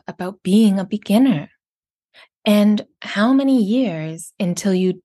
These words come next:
don't feel like a beginner anymore? Because I'm definitely moving into, into a new phase of my beginner,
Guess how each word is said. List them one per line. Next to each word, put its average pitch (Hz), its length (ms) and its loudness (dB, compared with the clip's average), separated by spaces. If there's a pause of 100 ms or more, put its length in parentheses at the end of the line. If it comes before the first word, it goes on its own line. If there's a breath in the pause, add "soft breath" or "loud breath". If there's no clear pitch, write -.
don't 185 300 -2
feel 151 200 -4
like 143 180 -6
a 156 40 -6
beginner 151 400 -4
anymore? 151 600 -6 (920)
Because 190 240 -2
I'm 202 280 2
definitely 175 960 -2 (200)
moving 170 540 -4
into, 220 1080 -4 (640)
into 254 480 2
a 165 60 -2
new 160 180 -4
phase 156 760 -8
of - 140 -8
my 151 200 0
beginner, 156 760 -4